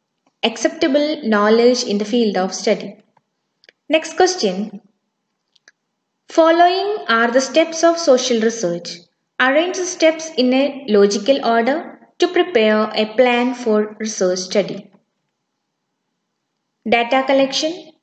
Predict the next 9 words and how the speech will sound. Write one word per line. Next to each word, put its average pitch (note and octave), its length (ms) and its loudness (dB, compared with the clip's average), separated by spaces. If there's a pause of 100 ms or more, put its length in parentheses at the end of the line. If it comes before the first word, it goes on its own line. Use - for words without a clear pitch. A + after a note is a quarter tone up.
(300)
hypothesis, D#4+ 1000 -2 (540)
problem D4 420 4
formulation, C4+ 1120 2
objectives, B3 840 -2 (840)
processing C#4 640 0
and A#3+ 280 0
analysis A3 560 0
of B3+ 160 0
data, A#3 480 -4